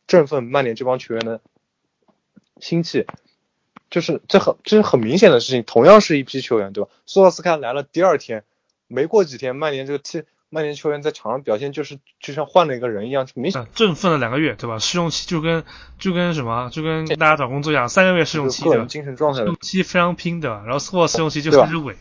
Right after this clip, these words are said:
Speaker 1: 对吧？
Speaker 2: <laughs> 哎，当然开个玩笑。
Speaker 1: 索尔斯克亚来了几天，他并不可能瞬间改变方法还是怎么样怎么样，可能他会在球场上让球员们有，有些战术上的要求，比如说你更多的去哪里跑，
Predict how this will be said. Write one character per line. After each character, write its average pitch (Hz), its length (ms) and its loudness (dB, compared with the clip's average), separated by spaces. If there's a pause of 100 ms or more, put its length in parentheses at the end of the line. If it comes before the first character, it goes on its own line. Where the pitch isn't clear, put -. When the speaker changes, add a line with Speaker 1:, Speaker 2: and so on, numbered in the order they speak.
(420)
Speaker 1:
对 214 100 2
吧？ 202 300 -4
Speaker 2:
<laughs> - 1000 -20
哎， 104 140 -14
当 139 140 -6
然 143 80 -6
开 151 140 -12
个 143 80 -10
玩 123 120 -10
笑。 131 300 -10
Speaker 1:
索 196 220 8
尔 185 60 10
斯 180 100 -6
克 190 80 2
亚 196 80 8
来 165 140 4
了 175 100 4
几 - 280 -16
天， 151 200 -10
他 190 100 -6
并 208 240 -4
不 175 100 -6
可 143 160 0
能 117 300 2
瞬 165 240 -4
间 139 300 -4
改 110 160 4
变 123 240 -2 (100)
方 151 180 4
法 139 180 6
还 101 120 -8
是 110 80 -6
怎 107 120 -12
么 107 60 -6
样 107 100 -4
怎 101 80 -14
么 95 60 -14
样， 95 100 -14 (160)
可 - 160 2
能 120 120 0
他 165 140 2
会 175 100 4
在 156 160 4
球 - 220 4
场 143 180 4
上 113 140 0
让 120 160 0 (280)
球 123 140 -4
员 113 100 -2
们 117 160 -4 (480)
有， 110 420 -4 (200)
有 117 160 -6
些 117 340 0 (200)
战 151 160 2
术 135 80 -8
上 127 120 -4
的 117 80 -2
要 123 200 8
求， 117 180 0
比 101 100 -14
如 104 100 -6
说 120 120 -2
你 107 300 -8 (840)
更 143 180 2
多 139 140 4
的 135 80 4
去 - 160 -10
哪 113 140 2
里 123 100 -4
跑， - 200 -8